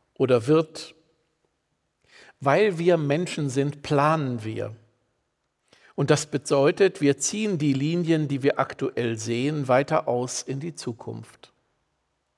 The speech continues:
Ich denke an den jungen Mann, der mit seiner Freundin zwei Jahre lang gemeinsam unterwegs ist.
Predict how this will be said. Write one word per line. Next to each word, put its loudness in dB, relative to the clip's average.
Ich -12
denke 6
an 2
den 2
jungen 2
Mann, 0
der 4
mit -2
seiner 4
Freundin 0
zwei 2
Jahre 2
lang 0
gemeinsam -2
unterwegs -4
ist. -12